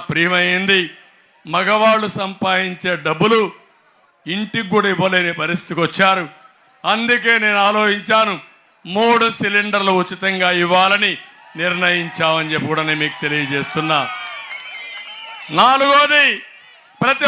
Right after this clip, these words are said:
ఒక్క ఆడబిడ్డకు హామీ ఇస్తున్నా, మీ అందరికీ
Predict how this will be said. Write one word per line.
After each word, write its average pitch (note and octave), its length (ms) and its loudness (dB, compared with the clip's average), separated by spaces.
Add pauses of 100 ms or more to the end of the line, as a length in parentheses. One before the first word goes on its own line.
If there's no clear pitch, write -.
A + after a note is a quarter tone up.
ఒక్క C#4+ 120 0 (160)
ఆడబిడ్డకు C#4+ 600 2
హామీ C#4+ 240 4 (100)
ఇస్తున్నా, C#4 460 2 (1400)
మీ B3+ 220 2 (240)
అందరికీ C#4+ 560 4